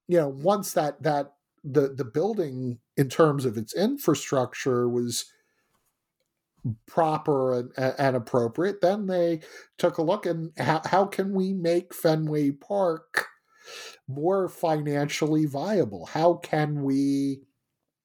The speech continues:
put a museum in? How can we build out the concessions? How can we put everything in here that people want to go to? How can we,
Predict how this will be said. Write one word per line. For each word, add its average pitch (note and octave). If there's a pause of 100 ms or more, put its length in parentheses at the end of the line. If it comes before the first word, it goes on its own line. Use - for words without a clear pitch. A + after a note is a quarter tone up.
(880)
put - (120)
a D3+
museum C3
in? A2+
How G3
can F#3
we E3 (380)
build G3
out F#3
the -
concessions? C3+
How F#3+
can E3 (400)
we D#3+
put -
everything E3+
in E3
here D#3
that C#3+
people C#3+
want C#3+
to C#3
go C3+
to? B2+
How D#3
can E3+
we, D#3+